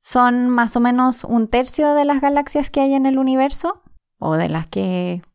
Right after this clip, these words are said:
del, de nues-, de lo que vemos, <laughs> digamos. Y generalmente están formadas por estrellas más viejas. O sea, eso significa que no tienen muchas estrellas naciendo en su interior.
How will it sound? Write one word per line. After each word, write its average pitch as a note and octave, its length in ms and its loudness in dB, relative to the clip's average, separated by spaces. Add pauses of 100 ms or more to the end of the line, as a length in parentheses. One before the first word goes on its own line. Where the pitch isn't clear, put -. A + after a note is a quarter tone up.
del, F#3 480 -4
de F3 140 0
nues-, F#3 360 2
de F#3+ 120 -2
lo F#3 120 0
que F3 120 0
vemos, E3 540 -4
<laughs> - 60 -20
digamos. G#3 600 -6 (1600)
Y B3 120 0
generalmente C#4 1040 2 (260)
están B3 600 0 (180)
formadas B3 640 2
por B3+ 220 0
estrellas C#4 580 0
más B3+ 260 0
viejas. G3 680 -4 (380)
O A3 140 -4
sea, B3 480 0 (400)
eso A#3 200 0
significa A#3+ 760 0 (120)
que G#3+ 120 -2
no G3 180 -2
tienen A#3 560 -2
muchas A3+ 400 0
estrellas G#3 500 0
naciendo F#3+ 760 -2
en F#3+ 160 -4
su F#3 100 -8
interior. F3+ 420 -6